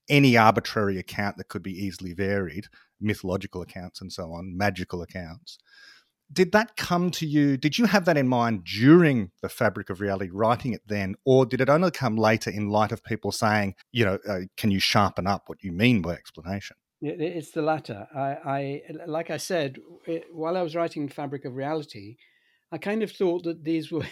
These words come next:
Speaker 2: <laughs> uh, rather foolishly, I, I thought that the, these were words that had an uncontroversial meaning.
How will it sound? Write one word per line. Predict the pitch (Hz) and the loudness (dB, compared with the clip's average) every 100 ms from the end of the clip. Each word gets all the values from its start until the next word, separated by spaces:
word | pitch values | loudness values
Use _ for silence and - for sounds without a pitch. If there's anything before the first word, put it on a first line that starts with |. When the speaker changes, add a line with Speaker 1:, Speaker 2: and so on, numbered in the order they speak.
| - - _ - | -14 -20 _ -20
Speaker 2:
<laughs> | - _ _ 175 | -20 _ _ -14
uh, | 131 123 | -10 -10
rather | 143 143 131 | -8 -6 -6
foolishly, | - 170 151 117 110 101 | -6 -4 -4 -6 -12 -16
I, | 131 139 160 | -12 -10 -10
I | 143 | -8
thought | 185 147 147 | -4 -6 -6
that | 143 139 | -12 -10
the, | 147 156 | -8 -8
these | 151 156 139 | -6 -6 -4
were | 151 | -4
words | 143 143 123 107 123 | -2 -2 -4 -6 -10
that | 127 | -10
had | 127 131 131 | -6 -6 -6
an | 127 | -6
uncontroversial | 135 127 135 120 127 120 120 - 123 | -6 -8 -8 -10 -8 -8 -8 -8 -8
meaning. | 135 143 131 110 101 | -6 -4 -4 -8 -12